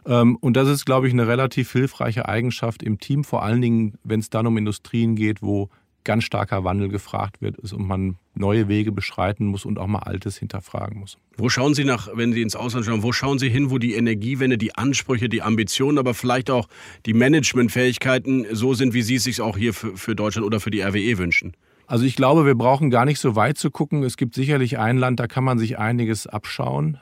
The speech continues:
Speaker 1: Ähm, das wird jetzt vielleicht einige überraschen, aber das ist, ähm, ist Großbritannien.
Speaker 2: Mhm.
Speaker 1: Ähm,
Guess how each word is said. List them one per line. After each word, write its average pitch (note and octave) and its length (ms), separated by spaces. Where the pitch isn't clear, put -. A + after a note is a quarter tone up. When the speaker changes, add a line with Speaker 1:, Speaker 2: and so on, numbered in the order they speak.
Speaker 1:
Ähm, A2 420
das G#2 160
wird A#2 100
jetzt A#2+ 140
vielleicht A2+ 240
einige A#2 280
überraschen, A2+ 420
aber A#2 100
das G#2 140
ist, - 340
ähm, G#2 420
ist - 120
Großbritannien. A#2 800
Speaker 2:
Mhm. F2+ 120
Speaker 1:
Ähm, A2+ 240